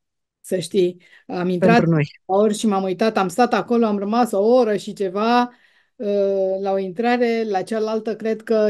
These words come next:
Speaker 1: era Maria de vreo două ore, am, m-am mai uitat și eu. Uh, da, faceți minuni acolo. Faceți minuni.
Speaker 2: Chiar te fac, chiar te fac, pentru că e credință.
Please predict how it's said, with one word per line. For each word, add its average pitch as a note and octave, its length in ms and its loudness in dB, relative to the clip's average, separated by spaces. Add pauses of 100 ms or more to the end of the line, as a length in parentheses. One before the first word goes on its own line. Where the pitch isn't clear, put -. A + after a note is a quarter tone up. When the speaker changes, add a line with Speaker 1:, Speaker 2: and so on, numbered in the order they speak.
Speaker 1:
era G3+ 220 0
Maria G3+ 340 0
de G3 100 -2
vreo F#3 200 -4
două F#3 440 0
ore, A#3 320 2 (200)
am, G3 200 -6
m-am G3+ 360 -2
mai F#3+ 140 0
uitat G#3+ 340 0
și A3+ 220 -4
eu. A#3 280 4 (320)
Uh, G3+ 840 -2 (420)
da, G#3+ 280 -2
faceți A3+ 480 2
minuni A3+ 280 4
acolo. D#3+ 400 -8 (760)
Faceți A3 420 0
minuni. F3+ 460 -4
Speaker 2:
Chiar B3+ 260 2
te C4 120 2
fac, G3+ 340 2 (260)
chiar B3+ 320 2
te A#3+ 100 4
fac, F3 340 0
pentru G3 300 -2
că A3 80 -2
e A3 140 4
credință. F#3 680 -2